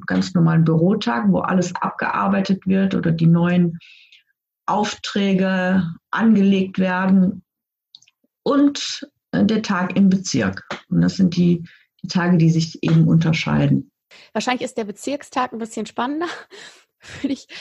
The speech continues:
Speaker 1: Ja,
Speaker 2: vermuten,
Speaker 1: ja.
Speaker 2: aber, äh, wie sieht denn der Bürotag aus?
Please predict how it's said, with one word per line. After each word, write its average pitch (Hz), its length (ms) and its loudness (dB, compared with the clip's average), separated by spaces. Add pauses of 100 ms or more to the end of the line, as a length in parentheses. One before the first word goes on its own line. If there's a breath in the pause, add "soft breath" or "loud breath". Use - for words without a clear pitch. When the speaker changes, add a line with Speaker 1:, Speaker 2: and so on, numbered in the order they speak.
(120 loud breath)
Speaker 1:
Ja, 196 220 4
Speaker 2:
vermuten, 277 300 0
Speaker 1:
ja. 190 160 2
Speaker 2:
aber, 214 460 -6
äh, 208 520 -12
wie 240 280 -10
sieht 226 180 -12
denn 226 120 -8
der 214 100 -8
Bürotag 185 500 -10
aus? - 300 -20